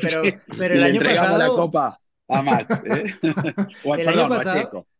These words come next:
Speaker 2: Yo tengo
Speaker 1: eh,
Speaker 2: fe con Checo este año.
Speaker 1: sí, sí, ojo. Eh, el año, el año pasado fue un poco así, ¿no? O sea, el año pasado los test dijeron, "No, Red Bull,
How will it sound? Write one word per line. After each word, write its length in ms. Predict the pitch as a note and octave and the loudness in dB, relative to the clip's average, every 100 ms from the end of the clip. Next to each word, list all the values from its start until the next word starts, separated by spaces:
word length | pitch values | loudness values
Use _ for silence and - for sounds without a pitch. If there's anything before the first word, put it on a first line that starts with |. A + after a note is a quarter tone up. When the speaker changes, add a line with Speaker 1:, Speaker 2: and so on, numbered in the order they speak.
| _ | _
Speaker 2:
Yo 120 | C#3+ | -4
tengo 160 | D#3+ D#3+ | -2 -2
Speaker 1:
eh, 40 | |
Speaker 2:
fe 140 | D#3 D3 | -2 -4
con 140 | C#3 | -4
Checo 240 | C3+ G#2 | -6 -10
este 180 | G#2 G#2 | -8 -8
año. 100 | F2+ | -8
Speaker 1:
sí, 220 | C3+ C3 | -8 -10
sí, 240 | B2 B2 A2+ | -10 -14 -14
ojo. 240 | A2+ B2+ | -14 -12
Eh, 320 | C#3+ D#3 E3 | -10 -10 -10
el 80 | E3 | -8
año, 240 | E3+ G#3+ G#3 | -4 -4 -4
el 140 | F3+ | -6
año 180 | F3+ A#3+ | -6 -4
pasado 340 | G#3 D#3+ F3 | -6 -4 -6
fue 340 | F#3+ G#3 G3 G3+ | -4 -4 -2 -4
un 180 | F#3+ F#3+ | -6 -6
poco 260 | G3 F#3+ | -8 -6
así, 220 | F#3+ B3+ | -6 -6
¿no? 140 | A#3 D3+ | -6 -8
O 40 | |
sea, 120 | C#3 | -6
el 60 | C3 | -6
año 120 | E3+ | -6
pasado 340 | G#3 D3+ D3+ G3 | -6 -6 -4 -4
los 220 | F#3 - | -6 -6
test 240 | E3+ G3 | -6 -4
dijeron, 320 | G3+ C#3 D3 | -4 -4 -6
"No, 160 | D3 C3+ | -6 -8
Red 220 | A#2+ D3 | -8 -10
Bull, 200 | B2 F#2+ | -12 -18